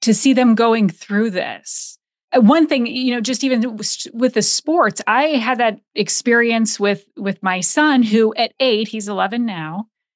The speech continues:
wanted to try baseball. And we, we didn't know you had to start baseball at four years old. And so I started calling around, and teams would not take him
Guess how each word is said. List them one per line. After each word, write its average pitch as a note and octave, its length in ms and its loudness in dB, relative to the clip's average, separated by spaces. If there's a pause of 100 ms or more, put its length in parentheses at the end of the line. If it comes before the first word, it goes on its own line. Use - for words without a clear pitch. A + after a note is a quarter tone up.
(280)
wanted C#4 240 4
to C4 100 2
try A#3+ 240 0
baseball. G#3+ 840 -4
And B3+ 140 4
we, D4 220 2 (380)
we A3+ 100 0
didn't D4+ 200 4
know G#4+ 140 4
you G4+ 140 2
had A#3 140 0
to G#3 60 -2
start A3+ 260 -4
baseball A3 420 0
at - 140 -8
four A3+ 180 0
years G#3+ 300 2
old. C4+ 520 2 (460)
And A#3+ 340 4
so C4+ 200 2
I C4+ 120 2
started C4 380 -2
calling B3+ 400 0
around, A#3+ 680 -2 (120)
and G#3+ 340 -2 (100)
teams F4 360 0
would C#4+ 200 0
not C4+ 260 0
take E4+ 320 -4
him G#3+ 560 0